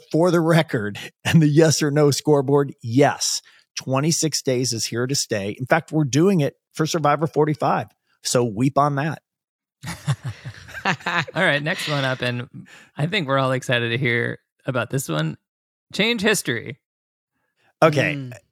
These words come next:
Speaker 1: Let me just say up front, and maybe we just don't even have to talk about this one. There's no defense. I'm not, I'm not defending at all. I, it didn't work. I fully own it.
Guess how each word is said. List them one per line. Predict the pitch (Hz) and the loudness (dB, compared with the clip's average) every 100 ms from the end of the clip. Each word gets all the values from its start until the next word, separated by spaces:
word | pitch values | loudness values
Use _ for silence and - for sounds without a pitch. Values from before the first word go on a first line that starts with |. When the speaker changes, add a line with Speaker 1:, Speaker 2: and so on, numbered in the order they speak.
| _ _ _ - | _ _ _ -4
Speaker 1:
Let | 135 214 | 2 2
me | 262 | 2
just | 185 175 | 2 2
say | - 151 | 2 2
up | 139 - | 2 0
front, | 131 147 151 131 | 0 2 0 0
and | 151 | 2
maybe | 151 143 | 2 2
we | 139 127 | 2 2
just | 127 - 107 | 0 -2 0
don't | 135 131 | 2 2
even | 120 | 0
have | 127 127 | 0 0
to | 120 | 2
talk | 151 165 | 2 2
about | 151 117 | 2 0
this | 120 123 | -2 0
one. | 123 | 2
There's | 160 165 | 4 4
no | 180 202 | 6 6
defense. | 180 - 147 120 - - _ - | 4 0 -4 -4 -6 -8 _ -2
I'm | 135 | 0
not, | 143 131 | 2 2
I'm | 139 | 2
not | 147 160 | 2 2
defending | 170 - 156 151 147 - | 0 0 -2 0 -4 -2
at | 123 | 0
all. | 120 117 107 98 - | 2 2 0 -2 -2
I, | 110 110 101 | -4 -4 -8
it | 117 87 - | -8 -6 0
didn't | 147 165 - | 0 0 0
work. | 143 147 143 - _ | 4 4 2 -6 _
I | 117 104 _ - | -6 -6 _ 0
fully | 170 170 170 147 | 2 4 2 2
own | 151 147 | 0 2
it. | 147 127 _ | 0 -2 _